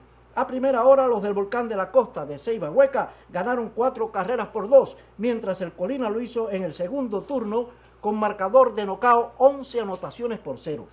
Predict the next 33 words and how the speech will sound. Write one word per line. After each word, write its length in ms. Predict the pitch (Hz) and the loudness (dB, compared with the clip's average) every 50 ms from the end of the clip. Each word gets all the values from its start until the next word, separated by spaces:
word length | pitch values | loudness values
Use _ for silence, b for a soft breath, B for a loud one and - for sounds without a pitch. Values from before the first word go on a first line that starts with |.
| B B B B B B | B B B B B B
La 140 | B 208 226 | B -2 -2
decisión 460 | 233 233 226 247 226 - 269 254 254 | -2 -2 -6 -6 -2 0 0 0 0
final 280 | 254 247 240 254 254 254 | -2 -4 -4 -4 -4 -4
tuvo 220 | 254 262 254 247 240 | -6 -6 -4 -4 -4
lugar 320 | 220 208 240 254 247 - - | -2 -2 -2 -2 -2 -2 -2
este 260 | 254 254 254 - 226 | -2 -2 -2 -4 -8
domingo 560 | 190 196 214 247 277 240 202 175 202 254 254 B B B B B | -6 -6 -4 -4 -4 -4 -2 0 -2 -2 -2 B B B B B
con 180 | 170 165 175 | -8 -6 -2
el 160 | 196 190 185 - | -2 -4 -4 -4
triunfo 380 | 254 277 269 240 - 233 220 | -6 -4 -4 -2 -2 -2 -2
de 80 | 226 220 | -2 -2
los 100 | 196 175 | -2 -2
músicos 420 | 208 254 247 254 254 - 240 202 | -2 -4 -4 -6 -6 -8 -6 -6
de 60 | 208 | -4
la 120 | 208 208 196 | -4 -4 -4
cuatro 300 | 214 240 247 240 226 - | -4 -4 -6 -6 -8 -8
cuarenta 440 | - - 196 233 247 254 247 233 233 | -6 -4 -4 -4 -4 -4 -4 -6 -6
del 160 | 214 196 185 | -4 -4 -4
Arquímedes 460 | 180 180 - 233 220 233 208 208 - | -6 -6 -8 -10 -8 -8 -8 -8 -8
Colina 360 | - 202 202 247 240 226 220 | -8 -8 -6 -6 -6 -6 -6
de 80 | 214 208 | -6 -4
Bayamo, 420 | 202 208 240 277 254 220 160 - B B B B B | -4 0 0 0 0 0 -4 -8 B B B B B
con 200 | - 262 254 220 | -4 -4 -4 -4
pizarra 400 | 240 220 202 - 269 262 254 240 | -8 -6 -2 0 0 0 0 -2
de 100 | 214 208 | -4 -6
nueve 320 | 208 226 247 240 233 226 | -6 -4 -2 -2 -2 -2
carreras 360 | - 202 175 185 226 220 196 - | -4 -6 -6 -6 -6 -6 -6 -6
por 200 | - 156 - - | -8 -10 -10 -10
cinco. 400 | - 180 170 139 - - 110 - b b b b b b | -14 -14 -14 -14 -14 -18 -20 -20 b b b b b b
Por 120 | b 247 247 | b 0 0
los 100 | 233 220 | 0 0
de 140 | 226 220 - | -2 -2 0
casa, 400 | 247 262 262 254 277 285 277 | 0 0 0 0 0 -2 -4